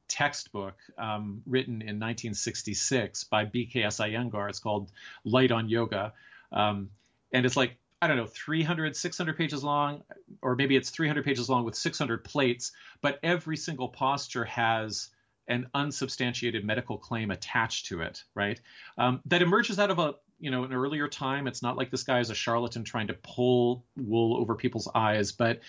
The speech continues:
there's this general sort of epistemological, um, I don't know, lack of rigor in the industry that ends up, you know,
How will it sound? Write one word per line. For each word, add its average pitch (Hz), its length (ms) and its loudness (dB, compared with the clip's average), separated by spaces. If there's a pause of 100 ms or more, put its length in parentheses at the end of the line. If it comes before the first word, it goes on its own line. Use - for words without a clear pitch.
(340)
there's 147 180 4
this 139 200 -2
general 170 640 2
sort 135 220 -2
of 110 80 -4
epistemological, 120 1200 0 (340)
um, 104 540 0 (260)
I 143 60 2
don't 160 100 4
know, 135 140 6
lack 131 320 4
of 107 180 -4
rigor 123 460 -4 (220)
in 120 180 -2
the 117 160 -4
industry 107 720 -4 (300)
that 135 200 4
ends 165 320 0
up, 123 260 2 (140)
you - 120 -4
know, 107 300 -2